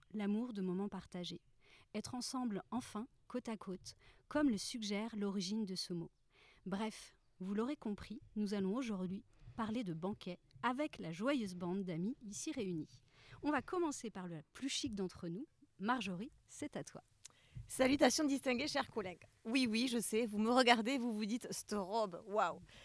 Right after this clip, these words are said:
Speaker 2: J'avoue que j'ai tout misé sur cette robe Festival de Cannes portée une fois au mariage de mon frère, qui m'avait été imposée par ma belle-sœur,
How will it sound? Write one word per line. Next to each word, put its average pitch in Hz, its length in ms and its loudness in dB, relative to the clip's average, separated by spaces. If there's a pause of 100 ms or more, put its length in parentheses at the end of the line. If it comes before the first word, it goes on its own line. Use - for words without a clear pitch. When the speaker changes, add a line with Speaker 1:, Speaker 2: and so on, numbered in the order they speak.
(160)
Speaker 2:
J'avoue 262 440 6
que 254 120 -2
j'ai 233 140 4
tout - 180 -2
misé 240 360 2
sur 240 160 -4
cette 220 200 -2
robe 208 260 0
Festival 269 560 2
de 233 120 4
Cannes 240 280 4
portée 254 540 2
une 294 160 4
fois 269 320 4
au 254 80 4
mariage 262 320 4
de 226 60 2
mon 208 160 4
frère, 208 360 2 (140)
qui 247 100 0
m'avait 220 220 8
été 247 180 4
imposée 302 400 8
par 226 140 6
ma 214 140 6
belle-sœur, 269 420 4